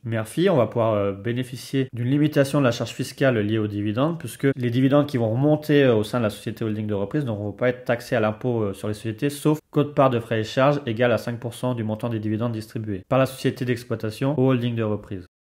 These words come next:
Et dans ce cas-là, on va aussi pouvoir déduire les frais financiers dus, euh,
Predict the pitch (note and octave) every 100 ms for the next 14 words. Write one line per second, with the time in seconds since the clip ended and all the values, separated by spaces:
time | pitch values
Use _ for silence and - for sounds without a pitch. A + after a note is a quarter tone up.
0 | _ A2+ G2 - G#2+ A2+ C#3+ D3 A2+ G#2
1 | - A2 A2 A2+ C3+ C3 C3+ A2+ G#2+ -
2 | C#3+ C#3+ C3+ C3 B2+ C#3+ C3+ A#2 A2 C#3+
3 | C#3 A#2 G#2